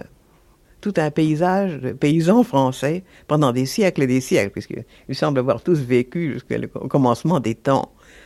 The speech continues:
dans les, dans les alentours de Béthune. Naturellement, il n'y a pas de portrait de ces gens-là. Et tout ce qu'on a, c'est le portrait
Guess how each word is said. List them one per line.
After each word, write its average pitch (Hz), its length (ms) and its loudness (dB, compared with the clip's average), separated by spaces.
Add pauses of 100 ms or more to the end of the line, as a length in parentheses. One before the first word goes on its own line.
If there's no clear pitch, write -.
(180)
dans 165 200 6
les, 180 140 4
dans 147 320 -2
les 160 100 -2
alentours 147 420 0
de 143 80 -6
Béthune. 120 580 -6 (360)
Naturellement, 160 580 2
il 180 60 0
n'y 113 80 -2
a - 60 -4
pas 190 140 -2
de 185 40 -12
portrait - 360 -6
de - 40 -16
ces 113 140 -8
gens-là. 87 320 -10 (800)
Et 175 120 4
tout 339 180 4
ce - 80 -6
qu'on 147 300 2
a, 165 260 0 (1000)
c'est - 260 2
le 196 140 6
portrait 147 800 0